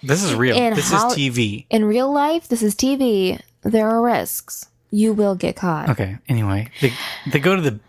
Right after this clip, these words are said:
Speaker 1: beach.
Speaker 2: <sighs> They go to Venice or Santa Monica or some shit, and he's trying to get some, like, thing out of her, like, her to talk.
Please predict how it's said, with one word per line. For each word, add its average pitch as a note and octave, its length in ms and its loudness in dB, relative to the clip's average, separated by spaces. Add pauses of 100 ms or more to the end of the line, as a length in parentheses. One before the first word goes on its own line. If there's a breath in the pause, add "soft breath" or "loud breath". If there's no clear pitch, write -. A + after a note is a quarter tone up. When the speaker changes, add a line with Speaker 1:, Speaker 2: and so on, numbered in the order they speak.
(120)
Speaker 1:
beach. G#3 520 2
Speaker 2:
<sighs> - 20 0
They G#3+ 100 4
go B3+ 180 2
to C#4+ 160 2 (120)
Venice F3+ 640 2
or E3 100 0
Santa E3 300 -2
Monica D3+ 400 2
or D3 220 -2
some D3+ 280 -2
shit, C#3+ 460 0 (120)
and D3 460 0 (720)
he's G#3+ 440 -2
trying C4+ 360 2
to C4 60 4
get A#3+ 180 0
some, A3 240 0 (260)
like, G3 200 0 (320)
thing G#3 420 2
out G#3 180 0
of G#3+ 80 0
her, G#3+ 360 0
like, G3 340 -4
her - 180 -4
to F#3+ 120 0
talk. F#3 500 -2